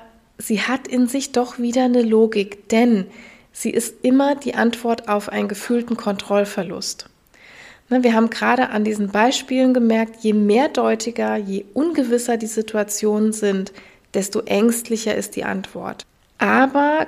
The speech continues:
ganz so proportional ist die Kurve eben nicht. Es gibt Menschen, die sind sehr tolerant, was die Ambiguität angeht, und andere sind wenig tolerant. Das ist ein Persönlichkeitsmerkmal in Menschen, was sogar recht stabil ist.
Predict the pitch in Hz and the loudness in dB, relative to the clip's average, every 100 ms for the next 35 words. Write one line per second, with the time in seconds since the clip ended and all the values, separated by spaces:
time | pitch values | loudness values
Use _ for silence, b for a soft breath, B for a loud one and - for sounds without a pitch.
0 | - 220 240 262 247 - 233 226 - 220 | 2 4 4 2 0 -2 0 0 0 0
1 | 196 214 262 254 - - - 190 196 190 | 2 2 2 -2 -6 -2 2 4 2 0
2 | 180 185 208 226 226 247 247 - 202 202 | -2 0 0 -2 -2 -4 -2 -2 0 2
3 | 247 - 294 311 339 - _ - 214 240 | 2 0 -2 -4 -8 -16 _ -4 2 2
4 | 254 - 208 220 - 269 247 214 220 302 | 2 2 2 2 0 2 2 2 0 -2
5 | - - - 233 233 233 233 - 226 233 | -8 -10 -2 -2 -2 -2 -2 0 2 0
6 | 233 226 226 240 254 - 240 233 247 262 | -2 -4 -2 -4 -4 -2 -2 0 0 0
7 | 262 B B B 220 220 196 226 254 254 | -2 B B B -2 2 2 4 4 0
8 | 240 247 220 220 233 233 233 - 196 185 | 0 -2 2 4 4 4 0 -2 -2 -2
9 | - - - - _ B B B - 196 | -8 -10 -12 -18 _ B B B -2 -2
10 | - 269 - - 226 226 226 208 254 302 | 2 2 2 -2 0 2 0 2 2 2
11 | - 202 196 - 196 196 208 208 202 214 | -2 -6 -6 -2 -2 0 -2 -2 2 2
12 | 196 220 - 233 220 220 247 233 202 214 | 2 0 0 0 0 0 -2 -2 -2 -2
13 | 240 240 240 - - 226 220 233 247 - | 0 -2 -2 -6 -2 -4 -2 2 2 2
14 | 170 - - | -4 -10 -18